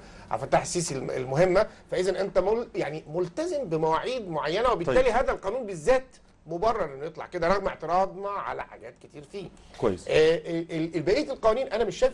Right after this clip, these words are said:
Speaker 1: إطلاقا إن فرض ضريبة على الأغنياء وتفرض ضريبة على الأغنياء وكل خمس سنين تزيد والكلام ده كله أو ثلاث سنين تزيد، آه، ده
Speaker 2: طيب.
Speaker 1: له علاقة بال-، بالنواحي
Speaker 2: ما هنا
Speaker 1: الأمنية
Speaker 2: السؤال بقى،
Speaker 1: والسنية، يعني
Speaker 2: هنا،
Speaker 1: ده، ده
Speaker 2: هنا السؤال يا دكتور،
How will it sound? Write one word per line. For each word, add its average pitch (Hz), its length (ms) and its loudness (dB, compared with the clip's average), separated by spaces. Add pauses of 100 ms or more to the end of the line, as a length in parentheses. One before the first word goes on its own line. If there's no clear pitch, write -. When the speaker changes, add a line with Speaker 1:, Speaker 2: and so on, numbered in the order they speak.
Speaker 1:
إطلاقا 208 460 -2
إن 156 140 -8
فرض 208 240 -2
ضريبة 170 340 -2
على 139 160 -4
الأغنياء 165 460 -4
وتفرض 135 300 -8
ضريبة 170 220 -4
على 156 60 -6
الأغنياء 160 260 0
وكل 156 280 -4 (320)
خمس 170 260 0
سنين 185 200 0
تزيد 160 280 -4
والكلام 165 340 2
ده 165 80 0
كله 170 260 2
أو 147 80 0
ثلاث 175 200 2
سنين 175 180 -2
تزيد، 160 300 0 (360)
آه، 147 100 2
ده 180 280 4
Speaker 2:
طيب. - 120 -4
Speaker 1:
له 110 140 0
علاقة 190 300 -2
بال-، 165 200 -6
بالنواحي 156 480 -6
Speaker 2:
ما - 100 -8
هنا 123 100 -2
Speaker 1:
الأمنية 196 180 2
Speaker 2:
السؤال 151 260 4
بقى، 202 140 -2
Speaker 1:
والسنية، - 140 -2
يعني 139 240 -6
Speaker 2:
هنا، - 40 -8
Speaker 1:
ده، 185 200 4
ده 190 180 0 (120)
Speaker 2:
هنا 180 80 -2
السؤال 175 200 -4
يا 147 40 -2
دكتور، 139 280 -10